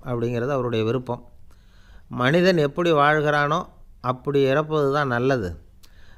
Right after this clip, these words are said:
அஹ், சரி, யாராவது தலைகீழா வந்து யோகம் செய்யும் நிலையில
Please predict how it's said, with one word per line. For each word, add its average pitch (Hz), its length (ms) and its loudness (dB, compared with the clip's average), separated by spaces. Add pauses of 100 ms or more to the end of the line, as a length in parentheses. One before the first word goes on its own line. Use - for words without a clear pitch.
(140)
அஹ், 139 420 -6
சரி, 165 360 2
யாராவது 160 580 6
தலைகீழா 190 520 6
வந்து 165 300 0
யோகம் 160 340 0
செய்யும் 143 400 -4
நிலையில 127 440 -2